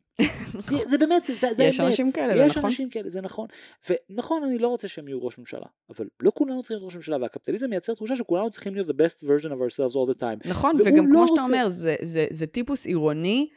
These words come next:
Speaker 2: כן.
Speaker 1: from the beginning of
Speaker 2: אין שום
Speaker 1: time.
Speaker 2: בעיה שיהיה בן אדם שיש לו משפחה עם קצת כסף שיכולים לעזור לו ל-, לעשות את הדבר המוזר הזה ולמכור פסטה בזול לפעמים.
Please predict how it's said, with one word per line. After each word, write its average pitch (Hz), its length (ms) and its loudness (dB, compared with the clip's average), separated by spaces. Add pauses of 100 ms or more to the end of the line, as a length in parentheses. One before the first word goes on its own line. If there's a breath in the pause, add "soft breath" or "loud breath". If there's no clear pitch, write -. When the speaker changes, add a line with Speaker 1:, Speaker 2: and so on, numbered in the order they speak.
(120 soft breath)
Speaker 2:
כן. 339 280 -2
Speaker 1:
from 185 180 4
the 170 40 4
beginning 175 460 0
of 160 280 -2
Speaker 2:
אין 151 180 2
שום 294 100 2
Speaker 1:
time. - 20 0
Speaker 2:
בעיה 277 180 0
שיהיה 226 340 0
בן 214 120 -4
אדם 196 180 -6
שיש 190 340 -6
לו 214 60 -10
משפחה 175 300 -10
עם 202 60 -2
קצת 165 180 -10
כסף 208 240 -6
שיכולים 151 400 -2
לעזור 160 300 -2
לו 208 80 2
ל-, 135 380 -4
לעשות 180 320 -2
את - 60 -6
הדבר 135 340 -2
המוזר 143 340 -2
הזה 156 180 -4
ולמכור 127 360 -6
פסטה 160 260 -4
בזול 143 300 4
לפעמים. 123 520 -2